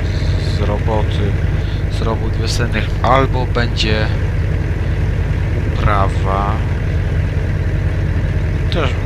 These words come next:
nie wiem, ostatnio w Classic Packu była uprawa, więc nie za bardzo. Tu może gnojówka, gnojowica i obornik. Może inne maszynki niż Ursus trzysta sześćdziesiąt i trzydziestka. No, niby do rozrzutnika pasuje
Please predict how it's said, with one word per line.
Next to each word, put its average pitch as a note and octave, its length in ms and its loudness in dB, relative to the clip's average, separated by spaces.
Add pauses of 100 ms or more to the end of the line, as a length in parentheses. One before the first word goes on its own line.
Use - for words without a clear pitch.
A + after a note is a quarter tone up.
nie C#3 60 2
wiem, A2+ 180 2
ostatnio - 360 0
w - 240 0
Classic A2 300 0
Packu A#2 220 0 (100)
była G2+ 120 0
uprawa, F#2+ 640 0 (100)
więc - 360 0 (760)
nie - 60 0
za - 140 0
bardzo. G#3+ 340 0
Tu - 140 0
może - 240 0
gnojówka, - 580 -2 (300)
gnojowica G#2 640 0
i G2 100 0
obornik. G2 500 0 (3000)
Może G#2 240 0
inne G2+ 220 0
maszynki - 460 0
niż - 200 0
Ursus - 260 -2
trzysta - 340 -2
sześćdziesiąt - 440 -2
i - 80 0
trzydziestka. - 420 0
No, - 220 0
niby A#2 220 0
do - 140 0
rozrzutnika - 580 0
pasuje - 420 0